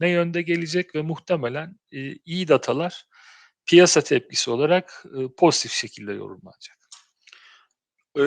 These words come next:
Speaker 2: o zaman iki bin yirmi iki yılının ilk aylarında izleyeceğimiz, e, veri ki iki bin yirmi iki yılının geneline baktığımızda hem Amerika tarafında hem de Türkiye tarafında büyümenin ve enflasyonun azaldığı yıllar olarak bakacağız.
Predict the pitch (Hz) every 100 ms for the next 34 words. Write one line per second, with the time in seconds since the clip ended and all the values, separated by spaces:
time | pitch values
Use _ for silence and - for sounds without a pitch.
0 | 143 139 143 165 165 175 175 160 - 160
1 | 165 156 156 156 - 175 156 156 156 165
2 | 165 147 151 143 139 139 139 143 170 156
3 | 160 147 135 147 139 143 143 156 151 -
4 | 135 135 127 131 143 165 - 135 - -
5 | 139 139 139 139 139 131 - 139 139 139
6 | 135 135 127 127 127 139 131 131 - 131
7 | 131 123 127 143 - - - _ 147 147
8 | 131 135 165 160 147 143 135 131 135 135
9 | 143 139 135 - 135 - 135 135 135 131
10 | 131 131 143 120 131 135 135 151 156 143
11 | 131 123 139 135 - 135 160 170 - _
12 | - 156 160 156 147 165 156 135 127 120
13 | 117 113 113 _ 127 113 117 - 120 135
14 | 175